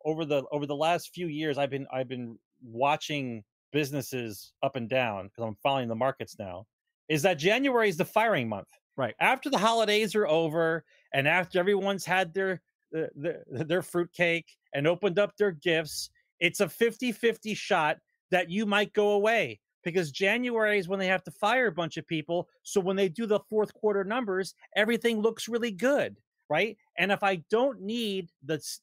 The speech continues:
Speaker 1: if I don't need a group of developers who make the campaign for Halo because the campaign is done,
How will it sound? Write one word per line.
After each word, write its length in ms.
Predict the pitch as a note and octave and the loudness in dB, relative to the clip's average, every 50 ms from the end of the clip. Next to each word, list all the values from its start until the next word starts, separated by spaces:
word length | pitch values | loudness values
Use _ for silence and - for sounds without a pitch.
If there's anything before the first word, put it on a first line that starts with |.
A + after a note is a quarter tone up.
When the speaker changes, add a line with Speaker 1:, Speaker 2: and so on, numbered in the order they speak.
| - - | -10 -6
Speaker 1:
if 100 | C#3+ - | -2 -2
I 100 | F3+ F3+ | -2 -2
don't 360 | D#3 C#3 C3 G#3 A#3 C4 C4 | 0 0 0 2 2 0 0
need 140 | A#3+ A#3+ A3+ | -2 -2 -2
a 40 | G#3+ | 0
group 180 | E3 G#3+ G#3+ G#3 | 0 -2 -2 -2
of 80 | F#3 | -4
developers 760 | D#3 E3+ C3+ D#3+ F3+ F3+ E3+ D3+ - C#3 C3 B2+ C3+ - - _ _ _ _ _ | -4 -4 -2 0 0 0 0 -2 -2 -4 -6 -6 -6 -10 -14 _ _ _ _ _
who 200 | - F#3+ F3 D3 B2+ B2 | -8 -4 -4 -4 -2 0
make 240 | E3+ G3 G3+ - | 0 0 0 0
the 80 | - E3 | -6 -10
campaign 600 | - - - F3+ E3+ D#3 - - F3 G3 A3 A3 | -6 -6 -4 -4 -4 -4 -4 -4 -2 -2 -2 -2
for 140 | - F#3 D#3+ | -2 -2 0
Halo 400 | C#3+ D#3 C#3+ C3 B2+ C#3+ E3+ - - | 2 2 2 2 2 0 0 -2 -6
because 200 | C#3+ - D3 B2+ | -6 -6 -6 -6
the 60 | - | -6
campaign 480 | - - F3+ F#3+ F#3 - - F3 F3+ E3+ | -8 -8 -6 -6 -6 -4 -4 -4 -4 -4
is 160 | C#3+ G2 G2+ | -6 -8 -8
done, 460 | G2+ - C3+ E3 F3 C#3 A#2 C3+ D3+ | -4 0 0 2 2 0 -2 -4 -6